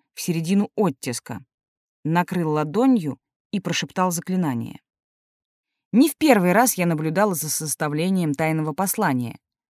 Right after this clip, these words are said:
Отец часто такие рассылал своим друзьям. Вскрыть и прочесть такое письмо сможет только адресат. Подготовив послание,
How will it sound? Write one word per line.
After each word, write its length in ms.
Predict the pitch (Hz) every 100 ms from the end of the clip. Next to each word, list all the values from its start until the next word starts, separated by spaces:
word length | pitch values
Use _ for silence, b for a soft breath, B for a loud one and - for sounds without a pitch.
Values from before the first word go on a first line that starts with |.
| _ _
Отец 400 | - 170 170 -
часто 420 | - 208 247 185
такие 400 | 160 151 170 160
рассылал 440 | 151 139 160 175 185
своим 360 | 160 151 151
друзьям. 540 | 151 175 160 139 104 - _ _ _ _ _ _ -
Вскрыть 540 | - - 220 185 -
и 80 | -
прочесть 480 | - 170 - 175 -
такое 340 | 160 147 165
письмо 520 | 143 147 - 196 220 - _ _ _ _ _
сможет 500 | - 175 180 165 151 _ -
только 400 | 156 190 - -
адресат. 640 | 175 160 147 - 120 - _ _ _ _ _ _ _ _ _ _ _ _ _ _ -
Подготовив 560 | 156 208 247 220 202
послание, 720 | - 202 240 302 254 156 123